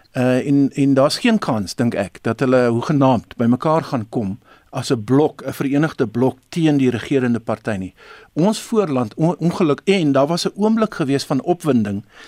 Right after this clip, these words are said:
toe die burgerlike samelewing gesê het, "Defend our democracy, verdedig ons demokrasie." Dis, uh, 'n klomp, uh, swaar gewigte wat diep spore getrap het in ons politieke en kulturele, jy weet, geskiedenis die afgelope dertig jaar. Ek sê,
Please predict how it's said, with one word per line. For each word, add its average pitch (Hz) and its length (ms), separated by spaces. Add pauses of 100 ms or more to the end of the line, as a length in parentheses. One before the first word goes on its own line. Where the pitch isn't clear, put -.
(300)
toe 143 120
die 131 160
burgerlike 165 560
samelewing 143 640
gesê - 200
het, 107 120
"Defend 151 380
our 131 140
democracy, 107 640 (460)
verdedig 123 460
ons 135 220
demokrasie." 117 600
Dis, 104 340
uh, 113 80
'n - 260 (100)
klomp, 196 440
uh, 127 120
swaar 170 380
gewigte 120 520
wat 113 200
diep 143 240
spore 156 420
getrap 113 400
het 110 140
in 113 120
ons 110 300 (440)
politieke 135 680
en 113 180
kulturele, 113 800
jy 110 80
weet, 107 180
geskiedenis 120 500
die - 100
afgelope 110 320
dertig 107 420
jaar. 107 220
Ek 107 80
sê, 131 240